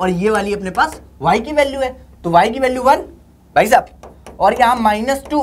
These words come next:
upon में x की value कितनी हो गई, One plus c, और ये देखो ln one zero होता है, तो c की value यहाँ से कितनी आ जाएगी अपने पास, टू आ जाएगी। c की value टू आ गई भाई साहब, बस अपने पास curve मिल गया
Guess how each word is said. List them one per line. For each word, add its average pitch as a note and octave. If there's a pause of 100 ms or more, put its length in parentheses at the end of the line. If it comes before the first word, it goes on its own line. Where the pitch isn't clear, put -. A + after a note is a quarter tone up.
upon G#3+
में A3
x -
की A3
value G3+
कितनी B3
हो C#4
गई, E3 (340)
One B3+ (260)
plus D#3
c, A#3 (380)
और C#3+
ये F3
देखो A3
ln G#3
one G3+
zero A#3
होता A3+
है, F#3 (240)
तो D3+
c C4
की C4
value G3+
यहाँ E3
से E3+
कितनी F3
आ A#3+
जाएगी F#3+
अपने B2+
पास, - (500)
टू F3
आ -
जाएगी। - (500)
c C#4
की D#4
value D4+
टू D#4+
आ E4
गई D4+ (180)
भाई C#3
साहब, - (140)
बस - (260)
अपने D#3+
पास D3
curve C#3+
मिल D#3
गया C4